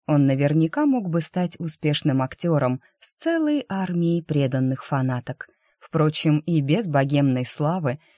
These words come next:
литовец не был лишён женского внимания. Скорее даже наоборот, у него подобного добра хватало с избытком.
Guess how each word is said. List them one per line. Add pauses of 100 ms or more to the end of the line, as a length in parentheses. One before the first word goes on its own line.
(120)
литовец
не
был
лишён
женского
внимания. (300)
Скорее
даже
наоборот, (420)
у
него
подобного
добра
хватало
с
избытком.